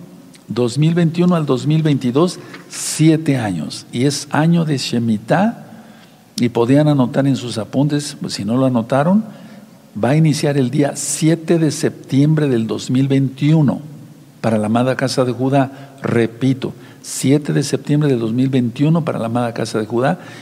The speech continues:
y terminará el veintidós de septiembre del dos mil veintidós. Ojo, atención, esto es para la amada casa de Judá, pero hay que tenerlo súper en cuenta, hermanos. Siguiente.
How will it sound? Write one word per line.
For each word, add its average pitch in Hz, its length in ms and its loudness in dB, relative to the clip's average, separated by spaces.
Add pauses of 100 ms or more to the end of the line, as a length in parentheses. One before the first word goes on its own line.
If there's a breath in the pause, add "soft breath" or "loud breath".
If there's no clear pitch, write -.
(120 loud breath)
y 120 80 2
terminará 127 520 2
el 165 100 2
veintidós 135 640 0
de 160 100 0
septiembre 139 540 -2
del 117 180 -2
dos 104 220 -8
mil 110 180 -4
veintidós. 131 920 -2 (1000 soft breath)
Ojo, 135 400 2
atención, 120 720 0
esto 135 260 0
es 165 100 0
para 117 200 0
la 107 100 -2
amada 123 300 -2
casa 127 300 -4
de 117 80 -2
Judá, 143 260 0
pero 131 140 0
hay 147 100 0
que 151 100 -2
tenerlo 139 400 -2
súper 113 360 -6
en 107 160 -8
cuenta, 160 480 2
hermanos. - 640 -10 (1000 soft breath)
Siguiente. 143 760 -2